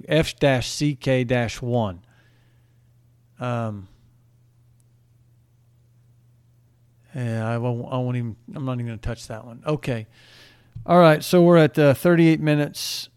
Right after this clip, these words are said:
and twenty-five seconds. I think that's all I wanted to talk about. Let me check my thing. Yep, we talked about no news on the Chinook, afsoc V twenty-twos are back flying.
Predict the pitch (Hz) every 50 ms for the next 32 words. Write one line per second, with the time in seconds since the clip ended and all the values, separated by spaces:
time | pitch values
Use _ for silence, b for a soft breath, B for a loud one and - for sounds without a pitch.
0 | _ _ - 135 127 127 123 123 117 - - 151 143 139 123 - 147 139 135 123
1 | - - 160 147 - - 147 135 120 - - - _ _ _ _ _ _ _ _
2 | _ _ _ _ _ _ - 175 170 - 160 139 - - 147 143 139 131 127 127
3 | 120 110 101 - - 131 127 117 - 104 104 95 92 - 120 117 117 - - -
4 | 117 107 117 107 98 - _ 107 101 92 87 87 - _ _ _ 139 147 147 -
5 | 165 139 123 - 143 139 131 - - 131 120 131 123 120 127 143 160 170 165 165
6 | 151 123 147 147 139 131 - - 156 151 147 143 135 - - _ b b b b
7 | b b - 131 143 131 - - 151 135 120 120 139 147 131 - 147 143 139 127
8 | - 143 139 127 123 120 107 123 135 131 123 - - 131 135 135 131 131 131 131
9 | 123